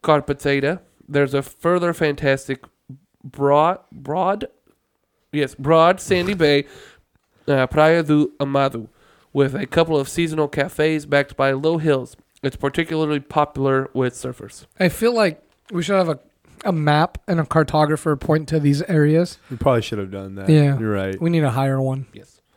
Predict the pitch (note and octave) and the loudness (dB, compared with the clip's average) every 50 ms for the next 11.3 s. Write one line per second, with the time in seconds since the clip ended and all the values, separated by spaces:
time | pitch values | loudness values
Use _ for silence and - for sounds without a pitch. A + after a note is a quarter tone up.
0 | - - D#3 - F3+ F3+ F#3 F3+ F3 E3+ E3 D3 C#3+ - C#3+ C3 B2 C3 C3 C3 | -18 -10 -2 0 2 4 4 4 4 4 2 2 0 0 -2 -2 -2 -2 -4 -2
1 | B2+ A#2+ - - C3+ B2+ - - _ _ _ - - - _ _ _ _ _ _ | -4 -6 -6 -6 -10 -10 -12 -16 _ _ _ -18 -18 -18 _ _ _ _ _ _
2 | _ _ _ _ _ _ _ _ _ _ _ _ _ _ _ _ _ - G#2 G2+ | _ _ _ _ _ _ _ _ _ _ _ _ _ _ _ _ _ -8 -6 -6
3 | F#2+ - - G2+ G2+ G2+ G2+ - - C#3+ B2+ A#2+ _ _ _ _ _ _ _ _ | -6 -6 -4 -4 -4 -4 -6 -8 -10 -12 -12 -12 _ _ _ _ _ _ _ _
4 | _ - - D3 D3+ D3+ D3+ D3+ D3+ D3 D3 C#3+ C#3 C3+ _ _ _ _ _ _ | _ -6 -4 0 0 2 2 2 2 2 0 -2 -4 -10 _ _ _ _ _ _
5 | _ _ - _ _ _ _ _ _ _ _ _ _ _ _ _ _ _ - - | _ _ -20 _ _ _ _ _ _ _ _ _ _ _ _ _ _ _ -16 -6
6 | - F3+ F#3 F#3+ G3 F#3+ F3+ F3 F3 F3+ F#3+ F#3 _ _ _ _ _ _ _ _ | -2 0 0 2 0 0 0 0 0 0 -2 -4 _ _ _ _ _ _ _ _
7 | _ _ _ _ _ - - _ _ _ _ _ - A#2+ D3+ D3+ C#3+ C#3 C3 - | _ _ _ _ _ -20 -20 _ _ _ _ _ -4 0 0 0 0 0 -4 -4
8 | C3 B2+ A#2+ A#2 A#2 - - - _ _ _ _ _ _ _ _ _ _ _ _ | -8 -6 -6 -6 -10 -12 -18 -20 _ _ _ _ _ _ _ _ _ _ _ _
9 | _ _ _ - C#3 D3 E3 A#2 - _ _ _ _ _ _ - - D#3 D#3 D#3+ | _ _ _ -14 -10 -10 -10 -10 -12 _ _ _ _ _ _ -4 0 2 2 2
10 | E3 - - - - - C#3 C#3+ C#3+ C#3 - C#3+ C#3 C#3+ D3 D3 D3 D3 C#3+ - | 2 0 -6 -14 -10 -6 -2 -2 -2 -2 0 0 2 2 4 4 2 2 0 -4
11 | C#3 B2+ C3+ C3 C3 B2 | -6 0 2 2 2 2